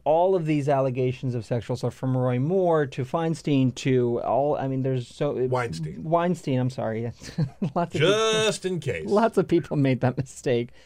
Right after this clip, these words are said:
Speaker 2: Did they?
Speaker 1: Um, it's become such a part of our national conversation now.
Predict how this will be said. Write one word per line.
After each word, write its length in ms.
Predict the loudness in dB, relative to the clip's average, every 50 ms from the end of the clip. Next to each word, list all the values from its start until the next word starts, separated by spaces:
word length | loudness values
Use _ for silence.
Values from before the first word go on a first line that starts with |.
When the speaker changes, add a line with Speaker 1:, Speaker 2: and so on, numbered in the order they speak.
| -20 -20 -20 -18 -8 -2
Speaker 2:
Did 80 | 0
they? 60 | 2
Speaker 1:
Um, 320 | 4 4 4 4 2 -2 -4 -10 -18 -20 -20 -20 -20 -20 -20 _ _ -18 -18 -16 -18 -20 -20 -16 -8 -6 -4 0
it's 300 | 2 2 2 0 -4 -8
become 400 | -2 0 0 0 2 2 2 2
such 380 | 2 0 2 2 2 2 2 0
a 60 | -2
part 300 | -2 -2 0 2 4 4
of 100 | 4 4
our 100 | 4 4
national 480 | 4 4 4 4 2 0 -2 -4 -4 -4
conversation 960 | -2 0 0 0 2 0 0 -2 0 0 0 0 0 0 -2 0 0 2 2
now. 500 | 2 2 2 2 2 2 0 -2 -4 -8